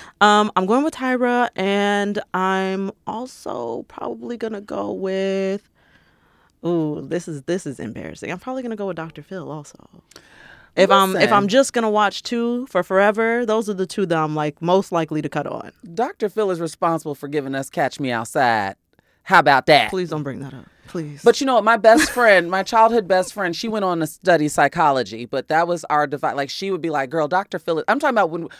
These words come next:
Speaker 2: we were, like, eighth grade, and she'd be like, "Girl, Doctor Phil is coming on." Like,
Speaker 1: I love it.
Speaker 2: you, like, yeah, she
Speaker 1: I,
Speaker 2: didn't
Speaker 1: and
Speaker 2: play.
Speaker 1: she went on to study
Speaker 2: It,
Speaker 1: psychology.
Speaker 2: yes,
Speaker 1: Like, that
Speaker 2: she
Speaker 1: was really her
Speaker 2: did.
Speaker 1: shit.
Speaker 2: She did.
Speaker 1: I love it. I stan.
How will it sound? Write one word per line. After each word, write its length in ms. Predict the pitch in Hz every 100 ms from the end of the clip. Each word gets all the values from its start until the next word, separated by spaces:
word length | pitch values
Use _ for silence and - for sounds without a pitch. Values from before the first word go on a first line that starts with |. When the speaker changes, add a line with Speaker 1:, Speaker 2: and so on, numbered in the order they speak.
| -
Speaker 2:
we 120 | 240
were, 120 | 415 403
like, 220 | 226 - 196
eighth 300 | 220 220 151
grade, 380 | 190 190 135 131
and 100 | 170
she'd 140 | 240
be 60 | 202
like, 200 | 185 156
"Girl, 420 | 214 220 185 170 - _ _ 143
Doctor 380 | 139 240 311 254
Phil 240 | - 233 196
is 140 | 165
coming 300 | 220 170 160
on." 300 | 139 131 131
Like, 340 | 160 151 143 143
Speaker 1:
I 160 | 233
love 320 | 226 185 185
it. 140 | 147 185
Speaker 2:
you, 140 | 247
like, 200 | 190 175
yeah, 160 | 170 156
she 120 | 185
Speaker 1:
I, 80 | 196
Speaker 2:
didn't 120 | 202
Speaker 1:
and 60 | 190
Speaker 2:
play. 220 | 185 139
Speaker 1:
she 40 | 202
went 180 | 202
on 240 | 170 175 165
to 120 | 165
study 220 | 151 165
Speaker 2:
It, 60 | 160
Speaker 1:
psychology. 340 | 156 151 147
Speaker 2:
yes, 120 | 226 294
Speaker 1:
Like, 100 | 151
that 60 |
Speaker 2:
she 60 | -
Speaker 1:
was 80 | 156
really 160 | 254 -
her 60 | 156
Speaker 2:
did. 60 |
Speaker 1:
shit. 120 | 175
Speaker 2:
She 160 | 143 220
did. 380 | 208 220 143 123
Speaker 1:
I 80 | 190
love 200 | 170 139
it. 140 | 131
I 120 | 165 175
stan. 440 | - 151 135 147